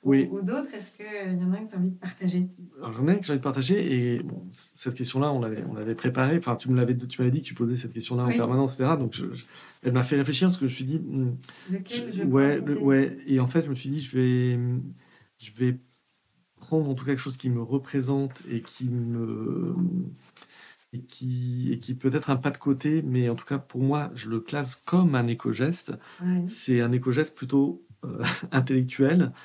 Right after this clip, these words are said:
Speaker 2: D'accord.
Speaker 1: C'est, mon éco-geste à moi, c'est, en fait, c'est d'être nuancé.
Speaker 2: Ok.
Speaker 1: Et en fait, je pense que c'est un éco-geste. Euh, parce que je, je pense qu'aujourd'hui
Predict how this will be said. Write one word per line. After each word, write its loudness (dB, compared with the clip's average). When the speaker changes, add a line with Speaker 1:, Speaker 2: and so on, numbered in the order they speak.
Speaker 2:
D'accord. -6
Speaker 1:
C'est, 4
mon 2
éco-geste 0
à 2
moi, 4
c'est, 0
en -6
fait, 0
c'est -8
d'être -2
nuancé. 2
Speaker 2:
Ok. -12
Speaker 1:
Et 4
en 4
fait, 4
je 0
pense 0
que -2
c'est 0
un 4
éco-geste. 0
Euh, 0
parce 2
que 2
je, -4
je -4
pense 2
qu'aujourd'hui -2